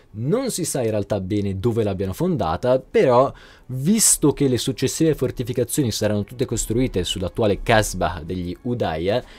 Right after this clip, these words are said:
è molto probabile che anche appunto questa antichissima prima fortezza fosse stata costruita proprio lì. Fatto sta che tale forte verrà poi conquistato da diverse dinastie, innanzitutto dagli Almoravidi, ma poi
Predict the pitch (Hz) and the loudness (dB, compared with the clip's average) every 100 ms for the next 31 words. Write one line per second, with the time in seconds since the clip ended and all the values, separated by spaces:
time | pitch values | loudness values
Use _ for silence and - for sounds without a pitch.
0 | - 233 220 190 151 170 175 156 107 113 | -10 -4 0 0 0 -2 -4 0 0 2
1 | 107 - 113 - 147 123 113 - 90 117 | 0 0 -4 0 0 0 -2 -2 -2 -2
2 | 101 95 98 98 90 - 90 - 147 - | -4 -6 -6 -6 -6 -6 -8 -2 0 0
3 | - 92 85 80 76 117 98 80 139 - | -4 -4 -6 -8 -4 -4 -4 -2 -2 -2
4 | - - - 87 - - - - - 131 | -8 -8 -6 -6 -8 -20 -20 -10 -4 0
5 | 135 117 - 107 107 110 107 82 - - | 0 -2 -4 -4 -4 -4 -4 -4 -8 -6
6 | - - 87 82 - - 92 80 - 123 | -6 -4 -6 -8 -12 -8 -6 -4 -2 -2
7 | 135 151 165 135 98 107 110 110 - 98 | 2 2 2 0 0 0 2 0 0 -4
8 | 92 101 104 104 101 123 - 92 101 90 | -4 -4 -4 -4 -4 -6 -2 -2 -2 -4
9 | 85 85 85 85 80 78 87 82 80 - | -2 -2 -2 -2 -4 -4 -8 -6 -6 -6
10 | 87 80 95 98 - 98 214 147 101 90 | -4 -4 -4 -4 -8 -6 2 4 4 2
11 | 92 82 73 78 87 151 190 95 90 104 | 2 0 -2 -4 -4 -2 -2 2 4 4